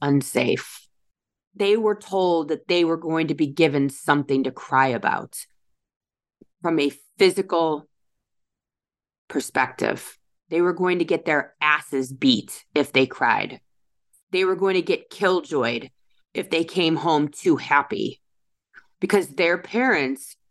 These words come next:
couldn't handle happiness or sadness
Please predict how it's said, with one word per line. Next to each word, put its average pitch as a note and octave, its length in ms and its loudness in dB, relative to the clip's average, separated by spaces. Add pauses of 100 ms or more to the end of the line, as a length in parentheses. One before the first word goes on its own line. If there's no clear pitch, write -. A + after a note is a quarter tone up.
(160)
couldn't G3+ 280 0
handle F#3 400 0
happiness F#3 800 -2 (220)
or - 120 2
sadness F3 840 -2